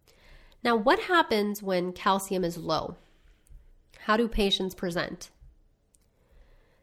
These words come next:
They can have tetany, seizures, spasm, 'cause remember, calcium is another key player in the muscles.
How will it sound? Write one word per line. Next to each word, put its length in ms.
They 140
can 160
have 260
tetany, 640
seizures, 760
spasm, 680
'cause 160
remember, 260
calcium 480
is 80
another 220
key 340
player 400
in 140
the 40
muscles. 600